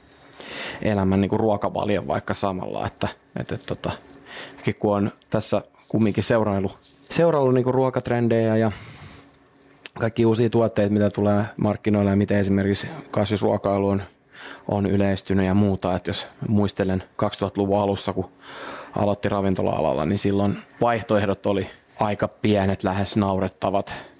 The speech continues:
ravintoloissakin. Et, et kyllä se oli,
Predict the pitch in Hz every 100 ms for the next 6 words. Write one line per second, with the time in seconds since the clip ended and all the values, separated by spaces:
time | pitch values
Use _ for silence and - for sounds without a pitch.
0 | - - - - - - - 101 98 95
1 | 95 101 104 95 - 78 - 101 - 95
2 | 101 101 - _ 101 101 95